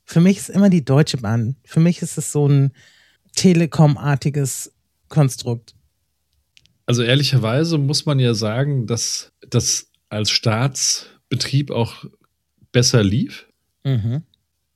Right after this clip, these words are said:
Speaker 2: Das wird jetzt hier in diesem Podcast nicht so sehr thematisiert.
Speaker 1: Oh, höre ich da eine Replik raus?
Speaker 2: Natürlich, wenn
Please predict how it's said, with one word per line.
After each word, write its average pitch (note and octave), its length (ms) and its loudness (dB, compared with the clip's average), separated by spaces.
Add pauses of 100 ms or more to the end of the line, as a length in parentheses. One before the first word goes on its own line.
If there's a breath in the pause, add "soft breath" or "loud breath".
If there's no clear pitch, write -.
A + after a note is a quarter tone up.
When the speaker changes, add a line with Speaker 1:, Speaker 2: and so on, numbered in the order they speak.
(300)
Speaker 2:
Das - 220 0
wird C3 180 2
jetzt A#2 180 0
hier B2+ 220 4
in A#2 80 2
diesem A2+ 380 -4 (280)
Podcast B2 580 0
nicht C3+ 160 2
so C3+ 120 0
sehr A#2 640 2 (180)
thematisiert. A#2 920 0 (800 loud breath)
Speaker 1:
Oh, D3 320 0
höre D3 180 -4
ich E3+ 160 -2
da D#3+ 160 0
eine D#3+ 260 0
Replik - 420 -6
raus? A#2 260 -12 (140)
Speaker 2:
Natürlich, B2 640 4
wenn A2+ 460 0